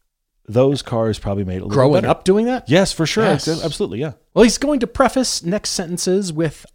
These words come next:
Speaker 2: "I'm a veterinarian."
Speaker 1: <laughs> It's about to get weird.
Speaker 2: That, that
Speaker 1: It,
Speaker 2: way it
Speaker 1: it's
Speaker 2: won't
Speaker 1: about
Speaker 2: sound
Speaker 1: to get weird.
Speaker 2: quite so
Speaker 1: Yeah.
Speaker 2: strange.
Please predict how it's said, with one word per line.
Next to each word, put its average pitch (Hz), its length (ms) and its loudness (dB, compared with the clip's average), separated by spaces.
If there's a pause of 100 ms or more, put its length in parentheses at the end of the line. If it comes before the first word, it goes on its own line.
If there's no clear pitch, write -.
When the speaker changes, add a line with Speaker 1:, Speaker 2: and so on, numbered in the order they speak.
Speaker 2:
"I'm 247 260 2
a 247 60 2
veterinarian." 202 920 0
Speaker 1:
<laughs> - 80 4 (1300)
It's 151 200 2
about 135 220 6
to - 40 -8
get 110 160 0
weird. 82 280 -2
Speaker 2:
That, 156 200 2
that 151 140 2
Speaker 1:
It, - 20 4
Speaker 2:
way 117 80 6
it - 40 4
Speaker 1:
it's 120 80 0
Speaker 2:
won't 123 100 -2
Speaker 1:
about 104 100 -2
Speaker 2:
sound 113 320 2
Speaker 1:
to 107 80 -4
get 104 160 0
weird. 87 220 -4
Speaker 2:
quite 110 260 -4
so 92 80 -4
Speaker 1:
Yeah. 113 40 -2
Speaker 2:
strange. 98 440 -10